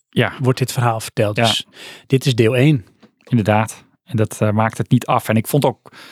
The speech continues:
Speaker 1: het is ook niet dat er een deel echt afgesloten wordt.
Speaker 2: Nee, nee, want ze zijn een beetje als een soort The Fellowship of the Ring. Ze zijn als het ware van net begonnen.
Speaker 1: Ja, klopt ja. Ja, dat is een goede vergelijk.
Speaker 2: Ja,
Speaker 1: Weet je
Speaker 2: want
Speaker 1: wel?
Speaker 2: daar wordt heel erg gedaan aan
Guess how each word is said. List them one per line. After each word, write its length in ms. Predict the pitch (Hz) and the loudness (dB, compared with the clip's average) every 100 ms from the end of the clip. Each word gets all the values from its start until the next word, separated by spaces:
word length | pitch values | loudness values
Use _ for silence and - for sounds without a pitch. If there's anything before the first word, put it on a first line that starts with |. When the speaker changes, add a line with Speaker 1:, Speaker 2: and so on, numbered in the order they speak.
| - - | -20 -14
Speaker 1:
het 180 | - 120 | -6 -6
is 280 | - 139 - | -2 -2 0
ook 160 | 139 135 | -2 2
niet 200 | 165 - | 0 0
dat 260 | 127 156 - | 0 0 2
er 80 | |
een 160 | 123 120 | 2 4
deel 220 | 143 151 | 4 2
echt 200 | 135 - | 0 -4
afgesloten 580 | 147 - - 101 90 90 | -8 -6 -8 -6 -8 -12
wordt. 280 | 82 - - _ | -16 -18 -20 _
Speaker 2:
Nee, 580 | 120 127 165 151 110 107 | -2 2 4 2 0 -4
nee, 280 | 151 151 151 | -4 0 2
want 140 | 123 | 2
ze 100 | - | 0
zijn 280 | 135 151 147 | 0 2 2
een 160 | 143 143 - - - | 0 -2 -14 -20 -2
beetje 240 | 139 143 | 0 2
als 140 | 143 135 | 0 0
een 60 | |
soort 160 | 127 127 | -4 -2
The 80 | 123 | 0
Fellowship 460 | 175 165 - 151 | 2 2 0 0
of 80 | 143 | 0
the 140 | 143 | 2
Ring. 240 | 127 180 156 | 4 4 2
Ze 120 | 147 | 0
zijn 340 | - 160 151 | 2 2 2
als 160 | 165 147 | 0 -2
het 80 | 135 | 2
ware 280 | 147 143 143 | 2 2 0
van 180 | 147 | 2
net 160 | 143 190 | 2 2
begonnen. 420 | 190 180 226 143 104 | 0 0 0 0 2
Speaker 1:
Ja, 180 | 156 - - _ | 0 0 -14 _
klopt 220 | - 180 | -4 -2
ja. 180 | - 87 117 | 0 -2 2
Ja, 300 | 165 262 127 | 2 2 0
dat 160 | 131 | 0
is 100 | - | -2
een 60 | - | -2
goede 160 | 160 | -4
vergelijk. 440 | - 190 160 - - _ _ - | -4 -2 -2 -4 -20 _ _ 0
Speaker 2:
Ja, 160 | 160 | 0
Speaker 1:
Weet 80 | 127 | 2
je 40 | 131 | 2
Speaker 2:
want 120 | 135 | 2
Speaker 1:
wel? 80 | 151 | 2
Speaker 2:
daar 100 | 151 | 2
wordt 160 | 156 | 2
heel 200 | 147 190 | 4 4
erg 120 | 175 | 2
gedaan 260 | 170 156 151 | 2 2 2
aan 260 | 143 131 | 2 0